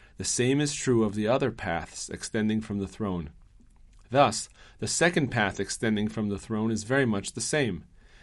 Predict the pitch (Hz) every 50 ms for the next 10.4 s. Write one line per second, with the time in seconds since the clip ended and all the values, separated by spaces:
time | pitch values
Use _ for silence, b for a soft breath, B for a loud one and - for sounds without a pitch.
0 | b b - - - 123 127 139 147 151 147 139 120 113 113 110 113 117 131 127
1 | 131 135 135 143 143 139 - 120 107 104 - 107 92 104 107 107 107 101 98 87
2 | - 107 95 92 - - - - - - - - 123 117 - 117 107 101 113 110
3 | 107 117 131 127 - 92 85 80 - b b b b b 92 98 104 110 110 113
4 | 110 117 107 123 131 127 - 120 92 80 92 90 90 90 87 82 85 - b b
5 | b b b b b b b - 95 95 87 80 85 123 131 131 - 127 117 117
6 | 113 110 123 117 123 123 - 120 110 117 113 - 107 - 110 104 107 - - 110
7 | 113 117 - - 98 90 82 - - - b b b b b b b b - 87
8 | - 135 131 135 131 131 - - - - - 107 101 98 95 - - - 120 117
9 | 117 107 110 - 98 98 107 117 135 139 135 117 113 107 98 92 92 - - -
10 | 104 98 92 92 90 85 78 -